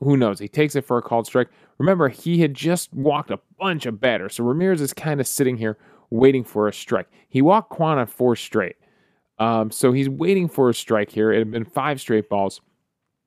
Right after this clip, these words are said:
Throws a fastball. It was a get-me-over fastball. Ninety-four point five. Really, for, for Diaz in this situation, that's a get-me-over fastball. Then he gets another fastball in that he fouls off. We know Jose Ramirez can handle pitches down and in.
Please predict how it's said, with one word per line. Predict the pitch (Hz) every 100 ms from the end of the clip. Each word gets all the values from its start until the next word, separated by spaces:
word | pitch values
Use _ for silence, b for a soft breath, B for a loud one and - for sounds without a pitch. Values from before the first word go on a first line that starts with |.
| _ _ _
Throws | 175 180
a | 160
fastball. | - 123 117 117 113
It | 131
was | 139
a |
get-me-over | 120 131 113 104 98
fastball. | 98 95 - 98 104
Ninety-four | 117 143 160 156 - 127
point | 113 110 107
five. | - 90 90
Really, | 110 110 135 143 131
for, | - 120 117 b b b b
for | 131
Diaz | 110 175 175 147 127
in | 127
this | 117
situation, | 113 107 107 104 110
that's | 127
a | 101
get-me-over | 110 110 104 101 95 92
fastball. | 92 98 - 98 95 b b b b b
Then | 147 180
he | 185
gets | 175
another | 147 143 165 180
fastball | 180 165 - 151 - -
in | 180 170
that |
he | 156
fouls | - 131 135 139 131
off. | - 135 120 -
We | 101 151
know | 185 175 160
Jose | 151 151 156
Ramirez | 147 147 147
can | - 110
handle | 131 139 120
pitches | - 127 123 95
down | 110 110
and | 107
in. | - 92